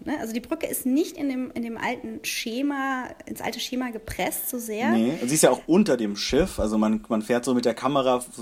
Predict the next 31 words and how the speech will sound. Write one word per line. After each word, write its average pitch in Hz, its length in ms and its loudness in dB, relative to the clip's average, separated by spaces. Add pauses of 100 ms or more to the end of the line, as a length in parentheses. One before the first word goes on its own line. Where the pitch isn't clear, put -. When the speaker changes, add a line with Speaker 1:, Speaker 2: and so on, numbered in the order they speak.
(100)
Speaker 2:
von 113 200 0
unter 143 340 0
dem 127 140 2
Schiff 139 300 -4
irgendwie 113 300 0
rein, 110 360 2
weil 117 140 2
die, 110 240 0
weil 104 100 -4
die 107 120 -4
Brücke 120 360 -4
quasi 107 460 0 (580)
nicht 117 200 -2
wie 113 40 -4
bei 107 140 6
den 107 80 2
anderen, 110 640 2
äh, - 40 -12
Raumschiffen 104 800 -2
immer 104 280 -2 (200)
oben 131 320 4
an 110 100 2
der 104 280 2 (160)
Spitze - 420 -6
der 123 140 4
Untertasse 123 500 -2
ist, 120 200 -2
sondern 101 220 0
eben 107 240 0
unten 110 260 -4
drunter. 127 440 -2